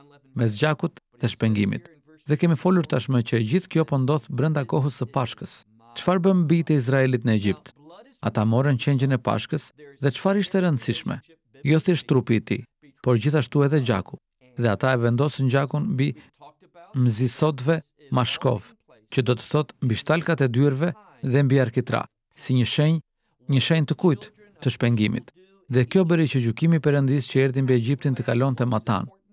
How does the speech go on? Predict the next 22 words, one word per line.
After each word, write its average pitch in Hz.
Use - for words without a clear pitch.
duke 151
i 151
anashkaluar 135
ata. -
Dhe -
ajo 135
që 156
po 180
na 180
thuhet 180
këtu 175
është -
kjo. 135
Ashtu 120
siç -
ishte 151
ky 147
gjak 139
i 127
qengjit 127
i 120
domosdoshëm, 113